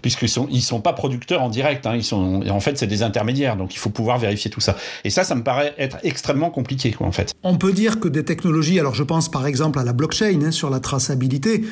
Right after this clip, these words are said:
Speaker 2: forcément, ça ne peut qu'aider à remonter les filières le plus haut possible et donc pouvoir modifier, euh, certains modes de production qui sont, euh, euh, ben, moins vertueux que d'autres. Donc peut-être que,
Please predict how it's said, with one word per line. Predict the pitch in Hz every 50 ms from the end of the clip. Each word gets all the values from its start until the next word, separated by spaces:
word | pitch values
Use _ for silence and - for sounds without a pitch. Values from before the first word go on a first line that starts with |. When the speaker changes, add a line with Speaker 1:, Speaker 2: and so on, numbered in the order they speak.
| - - - -
Speaker 2:
forcément, | - - - - 185 - - - - 196 190 190 220 233 233
ça | - - 180 165
ne | 170 175 180
peut | 170 - 196 196
qu'aider | 190 - 196 180 156 151 190 214 233 254 240 - -
à | 175 165
remonter | 147 147 185 175 185 190 180 185 190 180
les | 175 175 170
filières | - - 180 156 165 185 196 202 226 240 226 226 220 - - - -
le | 165 156 190 190
plus | - - 185 196 226 220 -
haut | 269 262
possible | 262 233 214 - - - 233 247 262 254 262 254 254 - - - - - -
et | 170
donc | 151 190 226 208 220
pouvoir | 220 190 175 180 147
modifier, | 165 175 190 208 180 190 185 - - - - 208 220 254 269 - - - - - - _ _
euh, | 160 156 151 151 147 143 143 139
certains | 139 - 190 180 - - 180 165
modes | 170 175 185 196 170 156
de | 160
production | 147 - - 165 156 156 160 - - 208 214 233
qui | 208 - 170
sont, | 143 - - 180 180 185 180 160
euh, | 151 147 143 139 139 139 - - - - - - - -
euh, | 143 131 135
ben, | 127 120 127 120
moins | 123 131 151 165 165
vertueux | 156 165 160 - - 180 165
que | - 233
d'autres. | 302 294 - - 151
Donc | 151 160 160
peut-être | 165 170 156 - 185 185 185
que, | - 180 156 147